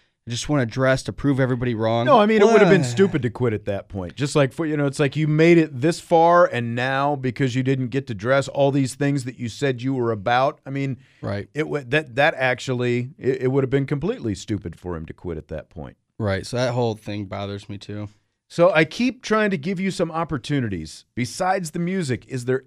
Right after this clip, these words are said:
Speaker 2: anything <laughs> you like
Speaker 1: Yeah.
Speaker 2: about Rudy?
Speaker 1: Yeah, it's a
Speaker 2: I
Speaker 1: good,
Speaker 2: wanna
Speaker 1: it's
Speaker 2: try
Speaker 1: a
Speaker 2: to, we're, we're getting toward the end of this podcast, Ba-, Bobby.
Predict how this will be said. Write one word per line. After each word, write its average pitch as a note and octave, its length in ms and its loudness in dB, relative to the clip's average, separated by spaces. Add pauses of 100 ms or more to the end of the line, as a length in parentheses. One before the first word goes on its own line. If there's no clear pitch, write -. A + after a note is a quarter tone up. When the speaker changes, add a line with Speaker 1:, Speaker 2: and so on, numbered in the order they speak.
Speaker 2:
anything G3+ 760 -2
<laughs> - 40 -14
you D#4 260 4
like G#4 200 6
Speaker 1:
Yeah. E4 300 4
Speaker 2:
about A3+ 200 2
Rudy? A#3+ 400 0
Speaker 1:
Yeah, E4 200 4
it's A3+ 120 2
a F#4 60 2 (100)
Speaker 2:
I G3+ 140 10
Speaker 1:
good, A#3+ 60 8
Speaker 2:
wanna E4+ 240 12
Speaker 1:
it's A#3+ 120 2
Speaker 2:
try C#4+ 180 12
Speaker 1:
a - 20 12 (120)
Speaker 2:
to, - 40 4 (180)
we're, C4+ 180 2
we're A#3 160 2
getting C4+ 360 4
toward C4 260 6
the B3 180 2
end B3 220 4
of A3+ 80 0
this G#3 180 4
podcast, D3 720 4
Ba-, A#2+ 320 2
Bobby. A#2 460 0